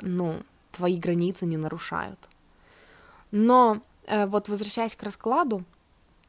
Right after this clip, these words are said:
когда вы вот так ставите вопрос, вы как будто бы смотрите на себя, то есть есть часть вас, которую вы не принимаете, и вы не принимаете в себе вот этого злого змея Горыныча, да? Э, почему я так говорю? Потому что,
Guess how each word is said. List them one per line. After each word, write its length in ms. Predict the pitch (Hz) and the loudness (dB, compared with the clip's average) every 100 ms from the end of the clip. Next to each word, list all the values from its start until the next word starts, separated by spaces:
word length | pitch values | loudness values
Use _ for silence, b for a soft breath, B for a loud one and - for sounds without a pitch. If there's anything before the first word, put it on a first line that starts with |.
| _ _ _ _ - B B B B B | _ _ _ _ -16 B B B B B
когда 360 | - 226 240 247 | -2 2 4 4
вы 260 | 254 240 208 | 8 8 8
вот 160 | 214 | 4
так 180 | 247 240 | 0 -2
ставите 360 | - 220 220 208 | 0 0 0 -2
вопрос, 380 | 202 269 330 | 2 2 2
вы 120 | 202 190 | 0 -2
как 280 | 190 185 | 0 0
будто 300 | 180 254 - | 0 0 2
бы 140 | 214 190 | 2 2
смотрите 580 | - 208 277 208 - 180 | 2 -2 -2 -4 -2 0
на 220 | 175 175 | 2 2
себя, 380 | - 190 190 180 | 0 0 0 0
то 100 | 175 | 0
есть 120 | - | -4
есть 260 | 202 214 - | -2 -2 2
часть 280 | 208 190 185 | 2 2 0
вас, 280 | 175 214 - | 2 2 2
которую 380 | 202 180 196 196 | -4 -2 2 2
вы 120 | 175 | 2
не 100 | 202 | 0
принимаете, 680 | 214 208 202 196 165 165 - - | 0 0 0 0 -2 -4 -10 -12
и 80 | 165 | -2
вы 120 | 202 | 0
не 100 | 226 | 2
принимаете 520 | 220 220 226 240 208 | 0 0 0 -2 -4
в 60 | 185 | -6
себе 200 | 185 170 | -2 0
вот 180 | 165 170 | 0 -2
этого 240 | 160 165 | -2 0
злого 260 | 180 180 170 | 2 2 2
змея 240 | 175 160 | 0 0
Горыныча, 520 | 175 294 359 - 165 | 0 2 0 0 -2
да? 220 | 160 165 - B B B B B - | -2 -4 -8 B B B B B -4
Э, 840 | - 196 185 180 180 175 - - | 4 6 6 2 -2 -4 -4 -4
почему 280 | - 214 294 | -2 4 6
я 60 | 320 | 6
так 140 | 269 | 4
говорю? 480 | 226 233 233 330 415 | 4 4 6 6 6
Потому 380 | 240 202 202 226 | 4 2 2 2
что, 480 | - 226 202 185 | 2 6 8 6